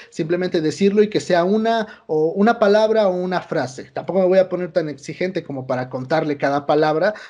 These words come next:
pero sí voy a ponerme, eh, a checar que sean, aunque sea una oración pequeña. Eh, el reto de este, de este pequeño juego, si le podemos llamar así, es tratar de resumir en pocas palabras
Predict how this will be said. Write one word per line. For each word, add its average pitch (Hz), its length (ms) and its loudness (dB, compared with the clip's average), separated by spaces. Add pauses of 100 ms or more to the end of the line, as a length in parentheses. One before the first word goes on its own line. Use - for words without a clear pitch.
(120)
pero 160 180 2
sí 190 140 -4
voy 202 180 6
a 170 140 2
ponerme, 160 560 -6 (240)
eh, 135 560 -2
a 147 160 -6
checar 151 560 -2 (100)
que - 100 -10
sean, 147 440 0
aunque 131 240 -8
sea 143 460 -2
una 170 200 -2
oración 143 460 -2
pequeña. 123 480 -6 (320)
Eh, 156 240 4
el 160 80 4
reto 196 540 2
de 151 180 -2
este, 143 560 -4 (340)
de 147 80 -4
este 143 180 -2
pequeño 151 560 -2
juego, 151 380 0
si - 140 -8
le 120 100 -4
podemos 143 380 -4
llamar 180 240 4
así, 202 360 0 (220)
es 190 180 -4
tratar 208 360 2
de 208 80 0
resumir 180 720 -8
en 143 160 -16
pocas 185 320 0
palabras 170 520 -2